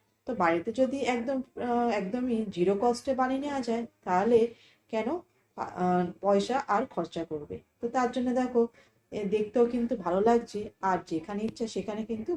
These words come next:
বসিয়েও রাখতে পারবে তোমরা। পরবর্তী টিপস হলো বন্ধুরা,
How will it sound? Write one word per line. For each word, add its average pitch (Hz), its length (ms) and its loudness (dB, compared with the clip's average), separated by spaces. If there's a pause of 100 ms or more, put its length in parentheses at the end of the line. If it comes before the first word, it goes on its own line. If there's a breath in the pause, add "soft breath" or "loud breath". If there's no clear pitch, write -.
বসিয়েও 185 400 0 (260)
রাখতে 175 380 -4
পারবে 156 320 -2
তোমরা। 147 260 -10 (1300)
পরবর্তী 320 520 6
টিপস 294 280 -4
হলো 302 200 2
বন্ধুরা, 285 420 2